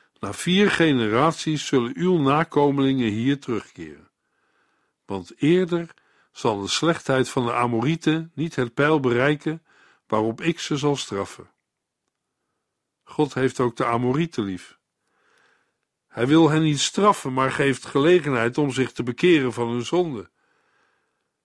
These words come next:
Hij gaf hen nog vierhonderd jaar. "Want eerder zal de slechtheid van de Amorieten niet het peil bereiken waarop ik ze zal straffen." De enige die zich in dat land zou bekeren,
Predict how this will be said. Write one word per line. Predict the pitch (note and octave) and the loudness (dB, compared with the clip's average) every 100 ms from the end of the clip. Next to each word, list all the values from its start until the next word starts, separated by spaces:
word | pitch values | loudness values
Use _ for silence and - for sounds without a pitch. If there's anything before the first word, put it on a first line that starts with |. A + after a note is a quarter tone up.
| _ _ | _ _
Hij | - D3+ | -6 -6
gaf | C3 D#3+ D3+ | 0 0 0
hen | D3+ D3+ | -2 0
nog | C3+ A2+ - | 0 -2 -8
vierhonderd | - G3+ G3 D3+ E3 F3 D#3+ | -2 2 2 2 0 0 0
jaar. | - A2 F#2+ F#2 _ _ _ _ _ _ _ _ _ _ | 0 0 -2 -10 _ _ _ _ _ _ _ _ _ _
"Want | - A#2 G2+ - | -2 0 0 -6
eerder | - F3 F#3 E3+ E3+ D#3+ _ _ _ | 0 2 2 0 -2 -4 _ _ _
zal | - C3+ A2 | -2 0 2
de | G2 | 0
slechtheid | - F3 - C#3+ C3 | 0 -2 0 0 0
van | C#3+ A#2+ | -2 -2
de | |
Amorieten | A2+ G#2+ G#2+ B2+ D#3 - D#3 - _ _ _ | -4 -6 -4 -4 -4 -4 -6 -8 _ _ _
niet | C#3+ E3+ | -4 -2
het | C#3+ A2 | 0 -2
peil | - D#3 E3+ | 0 2 4
bereiken | C#3+ C3 C#3 D#3+ - F3 - _ _ | 4 4 4 2 -2 -6 -6 _ _
waarop | - G#2 G2+ - | -4 -2 -4 -6
ik | D3 - | -8 -8
ze | - | -8
zal | B2+ B2 | -6 -6
straffen." | A#2+ - F#2 - - - _ _ _ _ _ _ _ _ _ _ _ | -8 -10 -10 -12 -18 -20 _ _ _ _ _ _ _ _ _ _ _
De | _ - | _ -2
enige | F#3 A#3 A#3 - G2+ | 2 4 2 0 -4
die | G#2+ A2 | -4 -4
zich | - A2+ | -4 -4
in | B2 | -2
dat | C3 F#3 - | 2 0 2
land | D3 B2+ | -2 0
zou | C3 A#2 | 0 0
bekeren, | A2 - G3+ C3+ F#2+ | -2 -2 0 0 -2